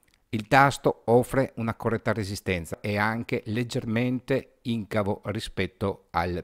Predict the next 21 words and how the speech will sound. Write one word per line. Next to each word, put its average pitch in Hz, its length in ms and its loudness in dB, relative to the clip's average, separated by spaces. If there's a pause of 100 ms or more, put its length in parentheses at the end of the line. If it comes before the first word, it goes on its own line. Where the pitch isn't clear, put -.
(140)
piano 80 520 0
di 92 160 -10
questa - 240 -10
superficie, 78 640 -8 (320)
quindi 101 340 -2
anche 113 280 0
mettendolo 104 440 0
in 95 140 -4
tasca 113 480 2
non 107 200 -2
avete 98 340 0
nessun 101 560 -2
rischio, 98 480 -2 (300)
ma 104 340 0
se - 220 -2
lo 101 100 -2
desiderate 110 840 0
allentate 107 880 2
leggermente 95 760 -4
l'atomizzatore 95 720 -2
sopra 101 440 -2